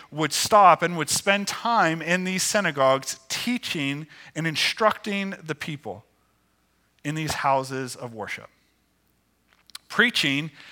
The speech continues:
declares the good news of the kingdom. It is an opportunity to change the will, to invite people to declare good news as a,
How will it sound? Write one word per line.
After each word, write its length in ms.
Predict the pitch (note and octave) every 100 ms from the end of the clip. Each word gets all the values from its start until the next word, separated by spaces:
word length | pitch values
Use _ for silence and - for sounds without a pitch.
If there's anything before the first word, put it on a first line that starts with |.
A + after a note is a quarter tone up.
| -
declares 1200 | C3+ C#3+ - - G3+ F#3 C3 B2+ C#3 C#3+ - - - C3+
the 100 | C#3+
good 280 | B2+ E3 D#3
news 520 | D3 C#3 C#3 C3+ -
of 180 | C#3 C3
the 60 |
kingdom. 440 | C#3 D3 A#2+ F#2 D#2 _ _ _ _ _ _ _ _ _ _ _ _ _ _ _
It 140 | D3+
is 180 | D#3+ D#3+
an 220 | D#3 C3+ - - _ _ _ _ _ _ _ _ -
opportunity 800 | F3 - F#3+ - G3+ F#3+ D#3 D#3
to 180 | -
change 580 | - - F3 F#3+ F#3+ D3
the 100 | D#3+
will, 300 | D3 E3+ C#3+
to 240 | - F3+ E3+
invite 560 | D#3+ C#3+ F3 F3+ E3+
people 320 | - F#3 D#3
to 160 | C#3+ D3+
declare 720 | C#3 - - G3 G3+ G#3 G#3
good 240 | F3+ G3
news 360 | F3+ F#3 E3+ D3
as 160 | D3
a, 140 | D3